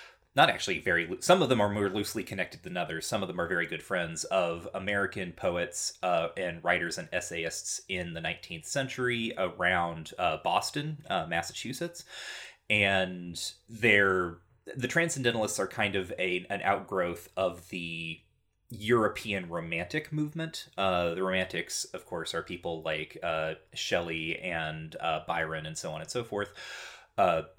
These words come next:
who evince a very strong concern with environments and revi-, environments as, uh, sort of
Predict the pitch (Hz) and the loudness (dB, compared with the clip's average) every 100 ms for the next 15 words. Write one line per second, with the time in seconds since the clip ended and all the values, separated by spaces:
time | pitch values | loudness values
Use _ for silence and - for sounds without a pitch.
0 | _ _ _ - 156 135 120 117 117 113 | _ _ _ 4 8 8 8 4 4 2
1 | 110 104 98 - 101 92 90 85 107 87 | 0 2 2 2 2 2 2 -4 -6 -4
2 | 98 87 82 85 95 78 - - 95 87 | -4 -4 -6 -4 -2 -2 -8 -8 -6 2
3 | 87 82 80 78 - 98 98 90 90 90 | 2 2 0 -6 -8 -8 -6 -2 0 0
4 | - 104 95 95 95 90 85 - 95 87 | -2 -2 4 4 4 -4 -6 -4 0 2
5 | 80 80 76 - - 85 78 76 73 - | 0 -2 -4 -4 -2 0 0 -2 -8 -14
6 | _ _ _ _ _ _ _ _ _ _ | _ _ _ _ _ _ _ _ _ _
7 | _ - - - 120 104 95 | _ -20 -4 2 4 2 -2